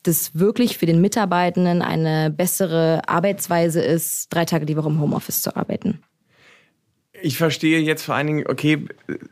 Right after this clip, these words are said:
Speaker 2: es geht dann ganz schnell auch ins Detail und es gibt da keine Lösung für alle, sondern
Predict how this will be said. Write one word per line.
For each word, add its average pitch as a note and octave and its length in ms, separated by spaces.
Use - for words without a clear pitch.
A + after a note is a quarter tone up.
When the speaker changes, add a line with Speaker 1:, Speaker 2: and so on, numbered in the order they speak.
Speaker 2:
es B2+ 180
geht D3+ 200
dann C#3+ 160
ganz D#3 320
schnell D3 300
auch C#3+ 180
ins C3 200
Detail A#2 540
und B2 420
es C3+ 220
gibt C#3+ 220
da C3+ 100
keine C#3+ 340
Lösung C3+ 340
für G#2+ 500
alle, D#3+ 320
sondern C#3 460